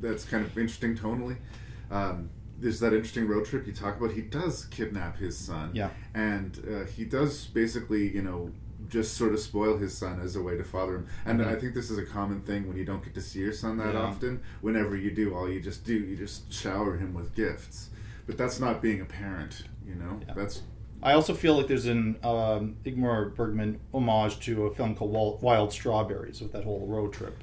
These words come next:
Speaker 1: I
Speaker 2: sequence
Speaker 1: confess to
Speaker 2: too.
Speaker 1: not having seen
Speaker 2: Okay,
Speaker 1: Wild
Speaker 2: yeah,
Speaker 1: Strawberries.
Speaker 2: yeah.
Speaker 1: <laughs>
Speaker 2: It's just, I was watching it in the film class in university at the same time as I saw Deconstructing Harry, and I saw a lot of,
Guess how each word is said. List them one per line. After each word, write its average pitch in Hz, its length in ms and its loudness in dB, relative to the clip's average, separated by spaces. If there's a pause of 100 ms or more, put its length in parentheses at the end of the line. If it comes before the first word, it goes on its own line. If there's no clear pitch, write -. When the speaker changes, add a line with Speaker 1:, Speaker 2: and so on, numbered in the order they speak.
(100)
Speaker 1:
I 92 80 -2
Speaker 2:
sequence 110 200 0
Speaker 1:
confess 92 200 0
to 113 80 0
Speaker 2:
too. 101 120 2
Speaker 1:
not 87 200 -4
having 85 240 -4
seen - 180 -6
Speaker 2:
Okay, 107 280 2
Speaker 1:
Wild 98 100 -2
Speaker 2:
yeah, 104 260 4 (120)
Speaker 1:
Strawberries. 101 260 4
Speaker 2:
yeah. 160 220 8 (140)
Speaker 1:
<laughs> - 140 -8
Speaker 2:
It's 135 140 2
just, 143 160 4
I 147 100 10
was 131 160 8
watching 135 380 10
it 123 140 8
in 113 260 6
the 104 100 2
film 123 420 2
class 113 520 4
in 113 60 2
university 110 460 2
at 98 60 -4
the 104 60 -2
same 110 160 2
time 104 200 2
as 98 100 0
I 101 40 2
saw 107 200 0
Deconstructing 104 580 -4
Harry, 107 140 -2
and 104 80 -2
I - 20 -2
saw 113 380 0
a 104 40 2
lot 104 300 0
of, 98 180 -2